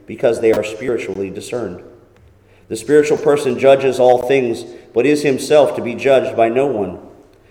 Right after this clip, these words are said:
For who has understood the mind of the Lord so as to instruct him? But we have the mind of Christ. And brothers and sisters, this is the word of the Lord to us this morning.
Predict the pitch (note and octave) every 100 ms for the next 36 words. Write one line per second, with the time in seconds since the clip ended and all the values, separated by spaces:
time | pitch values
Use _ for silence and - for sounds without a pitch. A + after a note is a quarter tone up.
0 | _ _ A#2+ B2+ F#3 F#3 D3 C3+ C3 A#2+
1 | - B2+ G#2 G#2 G#2+ A#2+ B2+ A#2+ A2 G#2+
2 | G#2 F#2 F2+ - - - - G#2+ G2+ G#2
3 | F#2+ F#2 - G#2+ - E2 E2 - _ _
4 | _ - - G#2+ F#2 B2+ D3 A2 F#2+ G#2+
5 | F#2+ F#2 F#2+ G2 G2+ G#2 G2 F#2+ - -
6 | - E2+ D#2+ - - _ - - _ -
7 | G2 A2 G#2+ G2 A2 - G2 G#2+ G#2+ G2+
8 | G#2 G2 G#2+ G2+ F#2+ F#2+ G2 F2+ G2+ F2+
9 | - D#2+ G2 F2+ E2